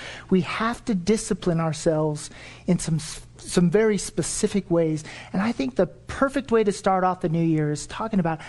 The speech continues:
how do we discipline our minds? How do we stay focused on the things that God wants us to focus on.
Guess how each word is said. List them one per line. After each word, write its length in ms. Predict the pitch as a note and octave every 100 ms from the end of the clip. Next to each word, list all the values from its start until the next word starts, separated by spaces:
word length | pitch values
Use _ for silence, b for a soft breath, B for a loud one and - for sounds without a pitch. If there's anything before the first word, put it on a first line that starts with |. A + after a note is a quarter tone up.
| B
how 240 | - - A#3
do 100 | C#4+
we 160 | C#4
discipline 920 | G3+ - A3+ G#3 G3+ - D#3 C#3+ C#3+ C3 B B B -
our 140 | D#3+ D#3
minds? 800 | D#3 D3+ C3+ B2 - - - - - - - - - - - - - -
How 160 | - B3+
do 80 |
we 140 | C4+ B3+
stay 260 | - F#3+
focused 920 | D#3 - - A3+ G3 D#3+ C3+ - - B B B -
on 100 | D#3+
the 80 | D#3
things 320 | G3 G3 E3
that 160 | D#3
God 200 | E3 D#3+
wants 320 | D#3+ E3 E3 E3
us 140 | -
to 80 | C#3
focus 480 | - D#3 - C#3+ -
on. 200 | B2+